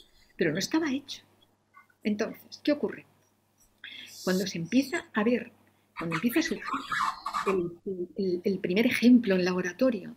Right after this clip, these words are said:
donde se observa, como yo decía al principio, que hay conducta nueva, ¡guau! Haces así. O sea, fue una, fue una explosión de, de alegría, ¿no? Como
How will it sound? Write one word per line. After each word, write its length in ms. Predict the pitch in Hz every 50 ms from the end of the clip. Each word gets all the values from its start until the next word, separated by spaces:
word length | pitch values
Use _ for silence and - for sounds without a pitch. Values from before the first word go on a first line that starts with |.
| - -
donde 640 | 208 185 196 185 180 175 170 185 175 170 165 - - _ _ _ _ _ _ _ _ _
se 300 | - - - - 190 160
observa, 480 | 151 151 - - - 269 254 208 - - - _ _ _ - - - _ - - - - _ _ _ - -
como 180 | - 180 165 160
yo 100 | 185 202
decía 260 | 208 202 - 214 190
al 60 | 185
principio, 600 | - 175 175 175 - - 220 220 - - - - - _ -
que 160 | - 190 185
hay 160 | 190 214 220 208 - - -
conducta 480 | - 180 170 165 - 302 - - -
nueva, 440 | 175 185 220 277 277 - - - - _ _ _ - - 165
¡guau! 380 | 196 233 262 254 185 - - - _ _ _
Haces 280 | - 180 - 247 220 -
así. 400 | - - - - 240 262 - - - - - - - -
O 100 | - -
sea, 140 | - - 185
fue 140 | - - 185
una, 140 | 196 - 190
fue 200 | - - 185 185
una 160 | 202 220 233
explosión 720 | 226 - - - - - - - - 214 233 277 254 208
de, 200 | - 160 160 165
de 120 | - 156 156
alegría, 480 | 160 160 143 175 214 269 247 - -
¿no? 160 | - 214 - -
Como 300 | - 175 165 156 151